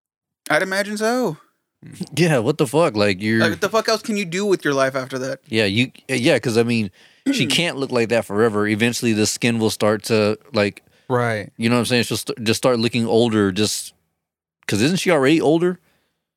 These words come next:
Speaker 3: Think she's about
Speaker 1: Fuck, I don't even know.
Speaker 3: like,
Speaker 1: She looks like
Speaker 3: late
Speaker 1: pleather.
Speaker 3: forties, maybe. Not late forties, like,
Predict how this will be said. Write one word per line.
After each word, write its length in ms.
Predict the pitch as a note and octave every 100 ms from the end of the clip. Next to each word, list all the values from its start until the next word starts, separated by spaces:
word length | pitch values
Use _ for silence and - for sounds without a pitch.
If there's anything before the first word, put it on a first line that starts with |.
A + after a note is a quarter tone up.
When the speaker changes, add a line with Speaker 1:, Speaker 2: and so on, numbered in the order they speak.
| _ _ _ _ _ _
Speaker 3:
Think 180 | - D3+
she's 260 | - E3 C3
about 240 | A#2+ A2
Speaker 1:
Fuck, 160 | D#3 D#3+
I 40 | -
don't 160 | C#3+
even 140 | C3 B2+
know. 280 | C#3+ C3+ C#3
Speaker 3:
like, 280 | - A2 - _ _ _ _
Speaker 1:
She 140 | -
looks 180 | D#3 F3
like 120 | D3+ -
Speaker 3:
late 180 | D3+
Speaker 1:
pleather. 120 | C#3 C3
Speaker 3:
forties, 720 | A#2+ B2+ B2+ B2+ B2 A#2+ - _ -
maybe. 420 | A#2 A2+ A#2+ A#2+ - _ _ _ _ _ -
Not 260 | C#3+ E3+ G2
late 140 | G2+
forties, 300 | - G#2 G#2
like, 160 | F#2+